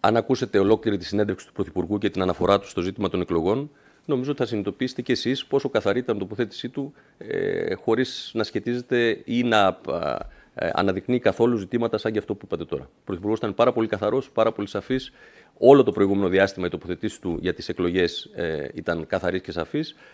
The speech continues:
Απλώς, είτε η αποσπασματική ερμηνεία των δηλώσεών του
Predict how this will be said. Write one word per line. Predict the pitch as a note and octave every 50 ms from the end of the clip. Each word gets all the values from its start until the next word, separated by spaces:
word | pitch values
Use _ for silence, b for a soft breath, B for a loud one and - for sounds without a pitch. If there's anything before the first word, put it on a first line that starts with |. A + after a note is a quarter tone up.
| B B B
Απλώς, | - - - B2+ C#3 E3 D#3+ - - - - b b b b _
είτε | - - C3+ D3+ D3 - C3
η | A#2+ A2+ G#2+ G2+ F2+ -
αποσπασματική | - G2 - - G2 - - G#2+ F#2+ G2 F#2+ F2+ - F2+ - - B2 A#2 G#2+ F#2 D#2+ - _ _
ερμηνεία | - G2 F#2+ G2 G2 F#2+ F#2+ G2+ G2 F2+ E2+ D2+ C#2 -
των | - F#2 F2+
δηλώσεών | F2 F#2 F#2+ F#2+ - - F#2 F2+ F2 E2+
του | - D2+ C2